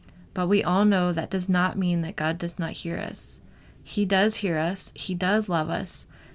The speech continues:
and even when we are mad at him, he is still gentle with us and sends people to just be with us. And when we come through the anger of the emotions, he will still be there, holding us close to him.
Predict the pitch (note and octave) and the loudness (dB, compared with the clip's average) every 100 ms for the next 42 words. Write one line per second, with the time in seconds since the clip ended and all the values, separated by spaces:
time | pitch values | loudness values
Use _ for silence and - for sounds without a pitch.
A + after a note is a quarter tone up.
0 | - - F3+ F3+ F#3+ G#3+ G#3+ G#3 G#3 G3 | -12 -4 -2 0 2 4 6 4 4 2
1 | F#3+ F3 D3+ F3+ - G#3+ A3+ A3 - - | 2 2 0 -2 0 0 2 0 -4 -14
2 | - G3 G#3 G#3 G#3+ G3+ E3 F#3 F#3+ D#3+ | -2 0 0 0 -2 -2 -2 -4 -4 -4
3 | E3 - F#2 - - F#3+ F#3 F#3 F#3+ - | -4 -6 -6 -8 -10 -6 -4 -4 -6 -6
4 | F#3 G3 G3 G3+ F3 F3 F3 - F3 E3+ | -8 -4 -4 -4 -6 -6 -6 -4 -2 -2
5 | E3+ - - - - - - - - - | -4 -8 -8 -10 -16 -16 -20 -20 -20 -20
6 | - - - - - - - - - - | -20 -20 -20 -20 -20 -20 -20 -20 -20 -20
7 | - - - F#3 F3 F3+ G#3+ G#3+ G#3+ G#3 | -20 -12 -2 2 2 2 2 2 0 0
8 | G#3+ G3 F3 F3 G3+ G3+ F#3+ F3+ D#3+ E3 | 0 0 0 2 2 0 0 0 0 -2
9 | - A3+ A3+ - - - G#3 G#3+ G#3+ - | -2 0 0 -4 -6 0 2 4 0 -2
10 | F#3+ F3+ F3 F3 C#3 G2+ F3+ - - - | -4 -2 -2 -2 -4 -6 -10 -18 -20 -20
11 | - - - F3+ F#3+ F3+ - - F3+ - | -20 -10 -2 0 2 0 -2 -4 -4 -4
12 | - F3 - - G#3+ | -10 -8 -8 -10 -12